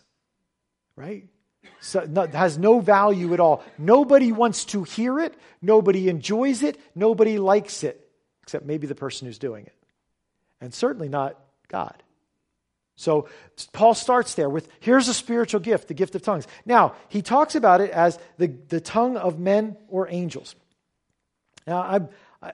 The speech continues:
there's a lot of people who believe a lot of different things, so I'm gonna tell you what I think about it. You're welcome to think whatever you want about it, but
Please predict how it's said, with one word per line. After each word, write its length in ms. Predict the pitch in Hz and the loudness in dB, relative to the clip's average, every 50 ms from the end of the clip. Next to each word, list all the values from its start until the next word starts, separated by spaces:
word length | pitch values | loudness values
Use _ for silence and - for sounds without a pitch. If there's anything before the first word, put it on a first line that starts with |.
| - - | -12 -2
there's 180 | 143 196 208 | 0 0 0
a 60 | 175 | 2
lot 160 | 196 233 262 285 | 4 4 4 4
of 60 | 233 | 2
people 180 | 247 214 214 | 0 2 2
who 80 | 208 180 | 2 2
believe 180 | 160 190 190 160 | 4 2 2 4
a 40 | 175 | 4
lot 100 | 170 160 | 2 2
of 80 | 147 | 2
different 240 | 135 175 143 151 - | -4 -8 -8 -8 -8
things, 200 | - 143 120 - | -8 -10 -10 -10
so 100 | - 147 | -10 -10
I'm 40 | 143 | -10
gonna 100 | 165 165 | -10 -8
tell 120 | - 170 | -6 -4
you 100 | 170 160 | -4 -2
what 120 | 147 143 139 | 0 2 2
I 100 | 165 180 | 2 2
think 180 | 170 196 185 | 0 -2 -6
about 260 | 180 160 170 170 170 185 | -2 2 2 2 2 2
it. 120 | 180 170 - 151 | -2 -6 -12 -14
You're 140 | 143 156 151 | -10 -8 -4
welcome 300 | 151 175 175 170 - 156 | -4 -4 -4 -4 -8 -10
to 20 | |
think 140 | 135 156 147 | -10 -8 -6
whatever 240 | 151 147 151 143 131 | -4 -4 -4 -4 -4
you 100 | 131 139 | -6 -4
want 140 | 156 165 156 | -4 -4 -4
about 240 | 113 117 113 123 | -2 -4 -4 -4
it, 80 | 147 - | -6 -6
but 200 | - 135 135 - | -8 -10 -10 -10